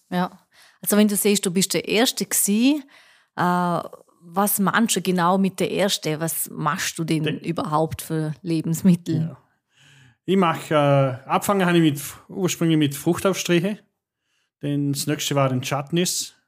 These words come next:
Speaker 2: weil das ist ja im Prinzip ein bekannter Fruchtaufstrich. Mittlerweile bin ich jetzt maybe Soße, äh, normale Grillsoße, wie man es kennt, Barbecue-Soßen und jetzt halt, äh, Hot-Soßen,
Speaker 1: Mhm.
Speaker 2: Chili-Soßen, Produkte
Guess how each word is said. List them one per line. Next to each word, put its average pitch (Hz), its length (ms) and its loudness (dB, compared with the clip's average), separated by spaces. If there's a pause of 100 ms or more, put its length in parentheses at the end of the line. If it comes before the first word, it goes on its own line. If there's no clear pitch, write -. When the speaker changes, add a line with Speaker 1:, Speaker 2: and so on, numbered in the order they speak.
(160)
Speaker 2:
weil 139 140 -4
das 139 180 -2
ist 135 140 -2
ja 127 100 -2
im 135 80 -2
Prinzip 143 360 -4
ein 139 100 2
bekannter 143 460 -2
Fruchtaufstrich. 160 580 -2 (560)
Mittlerweile 151 640 2
bin 147 180 4
ich 143 100 4
jetzt 143 200 0
maybe 143 680 -2 (320)
Soße, 170 800 2 (1080)
äh, 139 300 0
normale 135 400 -2
Grillsoße, 147 680 -4
wie 147 60 -4
man 143 100 -4
es 139 100 -4
kennt, 139 220 -4
Barbecue-Soßen 143 1200 -4 (400)
und 139 340 0
jetzt 135 220 -2
halt, 131 220 -2
äh, 143 40 0 (520)
Hot-Soßen, 123 640 -6 (140)
Speaker 1:
Mhm. 196 380 -4
Speaker 2:
Chili-Soßen, 127 800 -2
Produkte 127 540 -8